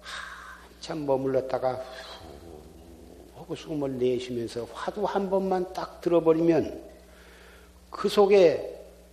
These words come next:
반성과 참회와 용서와 이해가 다 그 숨 한 번 내쉬고 화두 한 번 들은 속에서 다 되어버린 거예요.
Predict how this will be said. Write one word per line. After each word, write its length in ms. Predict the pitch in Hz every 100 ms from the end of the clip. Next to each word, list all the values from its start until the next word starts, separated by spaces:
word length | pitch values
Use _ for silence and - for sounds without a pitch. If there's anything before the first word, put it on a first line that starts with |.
| -
반성과 1120 | - 131 135 131 123 131 131 127 123 120 123 -
참회와 1040 | - - 147 131 123 120 123 120 120 120 - - - - - - 101
용서와 1040 | 123 123 123 120 127 123 120 117 117 - - - -
이해가 1040 | 156 165 147 156 147 - - 127 160 175 170
다 260 | - 180 185
그 480 | 190 202 175 135 - - - -
숨 400 | - - 226 214
한 260 | 214 208
번 280 | 202 202 196
내쉬고 500 | 196 190 190 196 196
화두 340 | - - 214
한 160 | 214 208
번 220 | 208 208
들은 240 | - 202 196
속에서 320 | 190 165 160
다 180 | 147 131
되어버린 380 | 120 98 - -
거예요. 140 | -